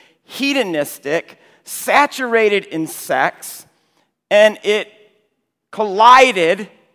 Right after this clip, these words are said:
with the biblical worldview and way of life,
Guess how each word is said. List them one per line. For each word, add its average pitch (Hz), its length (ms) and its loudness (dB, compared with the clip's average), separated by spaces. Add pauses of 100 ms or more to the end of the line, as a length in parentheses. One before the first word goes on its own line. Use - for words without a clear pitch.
(440)
with 208 220 2
the 226 100 -4
biblical 226 880 2
worldview 208 760 0
and 190 180 -4
way 196 220 -4
of 185 140 -2
life, 196 600 0